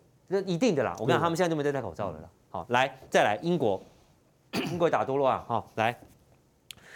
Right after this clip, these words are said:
Speaker 1: 他们疫苗施打率现在已冲到六十三趴、六十四趴以上了哈，比这个以色列还要高。那新一波的确诊案例呢，Delta 病毒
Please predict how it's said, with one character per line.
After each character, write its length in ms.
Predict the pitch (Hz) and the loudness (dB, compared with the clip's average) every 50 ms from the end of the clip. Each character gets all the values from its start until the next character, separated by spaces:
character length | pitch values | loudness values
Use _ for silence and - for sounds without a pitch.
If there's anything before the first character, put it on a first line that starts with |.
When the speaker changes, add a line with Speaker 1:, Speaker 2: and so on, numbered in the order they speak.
| - - - | -20 -12 -2
Speaker 1:
他 100 | - 247 | 0 2
们 100 | 247 262 | 4 4
疫 80 | 269 277 | 4 6
苗 140 | 220 196 196 | 6 6 4
施 100 | 190 226 | 6 6
打 120 | 202 165 | 6 6
率 100 | 185 202 | 6 4
现 100 | 180 226 | 4 4
在 60 | 185 | 4
已 40 | 147 | 4
冲 180 | - - 196 196 | 4 4 4 6
到 160 | 196 180 165 165 - | 6 6 6 4 4
六 160 | 190 220 185 | 4 6 6
十 80 | 156 147 | 6 6
三 140 | 170 151 151 | 4 2 2
趴、 260 | 143 147 139 139 147 - | 2 2 2 2 2 2
六 160 | 196 220 185 | 4 4 4
十 60 | 175 - | 4 4
四 100 | 196 175 | 2 2
趴 140 | 170 170 | 2 2
以 100 | 147 113 | 2 2
上 260 | 98 - - 156 117 98 | 2 4 4 4 4 2
了 60 | 92 | -2
哈， 100 | 107 117 | -2 -2
比 280 | - - 131 117 117 - - - - _ _ _ | -2 0 -2 -2 -2 -4 -8 -16 -20 _ _ _
这 100 | - - | 2 2
个 80 | 185 175 | 2 4
以 120 | 156 151 | 2 4
色 140 | 131 - 240 | 6 6 8
列 100 | 214 185 | 8 6
还 100 | 147 147 | 6 6
要 100 | 160 165 | 6 6
高。 380 | 160 165 147 147 160 - - - _ - - - - - - - | 6 6 6 4 4 0 -6 -16 _ -20 -20 -20 -20 -20 -6 -2
那 100 | 247 240 | 0 0
新 300 | - - - 262 277 269 | 0 2 2 2 4 4
一 60 | 262 | 4
波 120 | 226 254 | 4 6
的 120 | 247 220 202 | 6 6 4
确 260 | - - 269 247 202 | 4 4 4 4 4
诊 160 | 170 151 131 | 4 2 2
案 200 | 143 190 196 190 | 2 2 2 4
例 140 | 196 208 175 | 4 4 4
呢， 180 | 151 143 143 139 | 4 4 4 4
Delta 300 | - 190 196 170 156 135 | 4 4 4 4 4 2
病 200 | - 196 175 147 | 2 2 0 0
毒 300 | 127 127 110 107 117 113 | 0 0 0 0 -2 -4